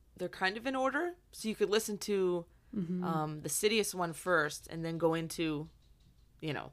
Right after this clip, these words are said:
Speaker 1: what's happening on the
Speaker 2: Yeah.
Speaker 1: other side, basically, of all of this going on, which is
Speaker 2: Yeah.
Speaker 1: Obi-Wan and Yoda.
Speaker 2: Yeah.
Speaker 1: So, yeah, I, I loved it. I think we'll do more episodes where we discuss these short stories because there's a plethora to, to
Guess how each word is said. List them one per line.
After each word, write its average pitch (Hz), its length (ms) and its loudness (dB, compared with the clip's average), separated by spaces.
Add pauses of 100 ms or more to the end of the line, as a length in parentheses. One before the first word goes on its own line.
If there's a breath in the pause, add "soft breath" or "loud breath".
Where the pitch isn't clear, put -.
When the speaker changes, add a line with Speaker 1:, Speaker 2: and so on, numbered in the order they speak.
Speaker 1:
what's 175 180 -2
happening 202 320 6
on 214 80 8
the 190 80 8
Speaker 2:
Yeah. 170 80 8
Speaker 1:
other 170 100 6
side, 139 380 0
basically, 143 420 0
of 143 220 -2
all 165 180 6
of 147 140 -2
this 151 180 -2
going 151 240 -2
on, 139 320 -2
which - 160 -8
is 147 140 -4
Speaker 2:
Yeah. 185 240 6
Speaker 1:
Obi-Wan 143 160 2
and 143 100 -4
Yoda. 143 360 0 (600 soft breath)
Speaker 2:
Yeah. 180 220 4
Speaker 1:
So, - 180 6
yeah, 202 360 10 (160)
I, 185 100 8
I 196 60 6
loved 185 260 4
it. 220 240 6 (240)
I 202 80 2
think 262 220 0
we'll 277 80 2
do 254 160 2
more 226 180 4
episodes 202 460 0
where 196 80 0
we 190 100 -2
discuss 185 380 -4
these 208 160 -6
short 190 240 -2
stories 202 300 2
because 185 200 -4
there's 196 160 -2
a 180 60 -4
plethora 180 500 0
to, 170 120 -12 (240)
to 147 280 0